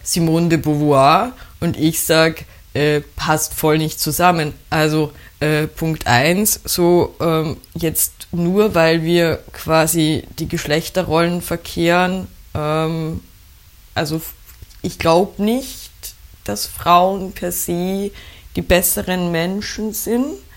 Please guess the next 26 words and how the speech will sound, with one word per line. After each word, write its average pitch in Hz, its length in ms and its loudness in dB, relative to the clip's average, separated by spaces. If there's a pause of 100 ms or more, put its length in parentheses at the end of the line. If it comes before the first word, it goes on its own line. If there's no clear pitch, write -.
(1040)
Und, 190 640 -4
äh, 175 300 2
warum 180 280 2
Simone 185 340 -2
de 185 80 0
Beauvoir? 175 480 4
Naja, 180 300 2
man 170 500 -2
wird 220 240 0
sozusagen 175 880 0
zur 175 240 -4
Frau 165 520 0
durch 175 200 -4
die 175 100 -4
Rolle, 170 420 0
die 202 160 -6
man 208 220 0
einnimmt. 196 640 -2 (760)
Und 170 200 -6
ehrlich, 165 400 0
bei 175 120 0
der 160 140 2
Argumentation 165 840 -2
mit 196 200 -4
dem 170 120 -4
Matriarchat, 151 1000 -2